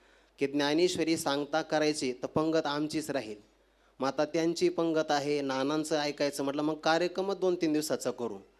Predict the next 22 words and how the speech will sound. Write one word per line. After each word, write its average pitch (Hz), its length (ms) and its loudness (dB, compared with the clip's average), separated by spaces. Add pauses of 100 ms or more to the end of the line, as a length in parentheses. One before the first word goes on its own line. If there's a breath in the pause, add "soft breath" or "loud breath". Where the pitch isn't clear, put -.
(520 soft breath)
मग 131 80 0
आता 151 200 2
त्या - 340 -2
सगळ्यांच्या 156 480 -2
इच्छाही 151 320 0
पूर्ण 143 300 0
झाल्या 131 260 -2
पाहिजे. 131 400 -4 (400 soft breath)
आम्ही 165 240 6
निमित्त 214 420 4
मात्र 156 340 4
आहे, 131 340 -2 (480 soft breath)
या 147 180 6
सर्वांच्या 165 720 4
माध्यमातून 151 600 0
ज्ञानोबाऱ्याच 143 640 0
हे 151 80 0
करून 139 300 -2
घेता. 131 420 -2 (480 soft breath)
म्हणून 135 180 0
उद्या 139 360 4
सकाळीसुद्धा 139 800 0